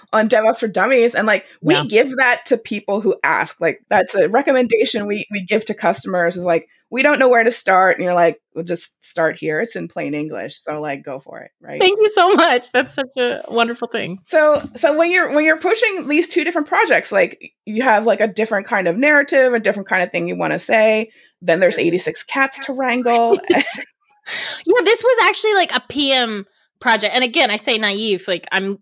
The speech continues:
Speaker 2: I'm serious when I say that. <laughs> I, I was like, "Oh, this will be easy." <laughs> No, it was not.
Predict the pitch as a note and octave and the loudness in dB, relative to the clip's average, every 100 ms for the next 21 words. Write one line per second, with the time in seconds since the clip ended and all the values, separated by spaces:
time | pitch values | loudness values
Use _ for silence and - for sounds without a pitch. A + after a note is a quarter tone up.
0 | - F#3 F#3 C#4 G#3 E3+ E3 F3+ E3+ - | -6 -4 -2 0 0 -2 -6 -8 -4 -2
1 | C4 A3 C#4 - F#4+ - A4+ G#4 - - | 0 2 2 2 0 2 2 2 -2 -8
2 | - D4+ D4+ D4+ C#4+ E4 F#4 C4+ D#4 A3+ | 0 0 2 2 2 2 4 4 2 0
3 | G#3 G3 G#3 A3 B3+ - - - - E4+ | -2 -2 -2 0 0 0 2 0 2 0
4 | E4 - - F3 D#3+ E3 _ - G#3 E3 | 0 -10 -14 -12 -12 -14 _ -4 -2 -2
5 | E3 E3 D3+ | -8 -14 -16